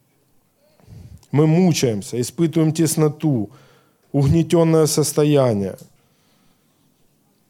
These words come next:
И плоть еще, знаете, вот, ну, это признаки все того, что, ну, где-то плоть, она берет свое. Но плоть, она еще и лукава.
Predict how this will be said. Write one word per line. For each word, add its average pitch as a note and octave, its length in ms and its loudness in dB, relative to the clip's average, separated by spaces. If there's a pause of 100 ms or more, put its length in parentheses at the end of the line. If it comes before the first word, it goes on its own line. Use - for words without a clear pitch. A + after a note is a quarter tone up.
(2250)
И C3+ 80 0
плоть G3 340 2
еще, D3+ 240 0
знаете, C3+ 580 -2 (1200)
вот, C#3 320 -4
ну, D#3+ 200 0
это D3+ 280 0
признаки D3 640 -2
все A2 420 -6 (960)
того, C#3 280 2
что, C#3+ 220 -4
ну, C#3 160 0
где-то C#3 300 0
плоть, D3 340 -2
она C3+ 200 -2
берет C3+ 340 -2
свое. C3 560 -4 (1080)
Но D#3 140 2
плоть, G3 360 0
она E3 240 0
еще E3 240 -2
и E3 60 0
лукава. D#3 640 -4